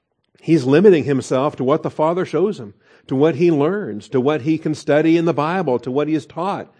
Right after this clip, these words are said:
He limits himself. He doesn't stop being God or he doesn't lose his omniscience, but he never uses it so as to learn these things that the Father has kept in his own prerogative.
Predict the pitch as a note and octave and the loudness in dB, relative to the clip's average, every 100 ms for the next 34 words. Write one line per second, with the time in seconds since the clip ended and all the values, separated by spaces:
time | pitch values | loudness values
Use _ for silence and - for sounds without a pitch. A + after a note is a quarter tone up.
0 | _ - _ - D3 C#3 F3+ G#3+ - D3 | _ -20 _ 2 4 6 6 4 2 -4
1 | C3+ C#3 A#2+ A#2+ E3 - _ - E3+ F3 | -2 -2 -2 -2 -6 -12 _ -6 -4 -4
2 | C#3+ - D#3 D3 B2 D3+ C#3 A#2+ C#3 D#3 | -6 -4 -4 -4 -2 -2 0 0 0 2
3 | C#3+ C#3 D3 C3 B2 A#2+ C#3 A3+ F#3+ C#3 | 2 0 0 -2 -4 -2 0 -2 -2 -2
4 | C3 B2 A#2+ A#2 - C#3 - _ - - | -2 -4 -4 -6 -10 -14 -16 _ -18 -2
5 | F3 F3+ G3 G3 G3+ E3 G#3+ A3+ G3 B2 | 4 6 6 4 0 0 0 2 0 2
6 | C3+ C#3 - D#3 D#3 - D3 C#3+ G3 G#3+ | 0 0 -2 -2 -2 -2 -4 0 0 0
7 | E3+ C#3 B2+ B2+ B2 D3 C3+ B2+ B2+ D3+ | 0 -2 -4 -6 -4 -4 -6 -8 -6 -4
8 | F3 D#3 C3+ C#3+ - E3 D3+ C#3 _ - | -2 -2 -2 -6 -8 -4 -4 -4 _ -20
9 | - - C#3+ C#3+ C3+ C3+ C3+ C3+ D3 C#3 | -12 -2 2 2 2 2 2 2 -4 -2
10 | D3 E3 F3+ D3 A#2+ G#2+ G2+ _ | -2 0 -2 -2 -2 -6 -12 _